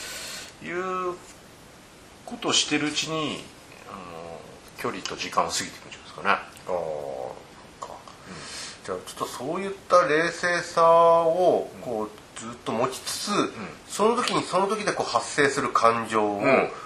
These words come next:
Speaker 2: あの、いろいろなバリエーションがあり得ることを想定しながらその感情をこう、
Speaker 1: うん。
Speaker 2: なんていうんですかね、使い、使い分けるっていうのはおかしいけど、
Speaker 1: まあ、
Speaker 2: どういうふうに
Speaker 1: 受け止めるっていうか。
Speaker 2: 受け止めていくかっていう。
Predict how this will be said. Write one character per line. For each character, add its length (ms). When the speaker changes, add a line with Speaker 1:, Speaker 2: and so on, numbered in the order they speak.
Speaker 2:
あ 20
の、 280
い 80
ろ 160
い 20
ろ 140
な 0
バ 200
リ 120
エ 60
ー 20
シ 100
ョ 40
ン 40
が 100
あ 60
り 60
得 120
る 80
こ 140
と 100
を 40
想 180
定 160
し 80
な 80
が 60
ら 60
そ 80
の 80
感 320
情 140
を 40
こ 340
う、 160
Speaker 1:
う 0
ん。 380
Speaker 2:
な 80
ん 40
て 60
い 20
う 0
ん 40
で 40
す 60
か 80
ね、 60
使 220
い、 40
使 220
い 40
分 80
け 100
る 60
っ 20
て 60
い 20
う 40
の 60
は 60
お 40
か 60
し 100
い 20
け 140
ど、 80
Speaker 1:
ま 100
あ、 60
Speaker 2:
ど 80
う 40
い 60
う 20
ふ 120
う 20
に 0
Speaker 1:
受 0
け 0
止 20
め 100
る 40
っ 40
て 60
い 40
う 60
か。 60
Speaker 2:
受 120
け 100
止 20
め 60
て 120
い 20
く 100
か 80
っ 140
て 120
い 40
う。 20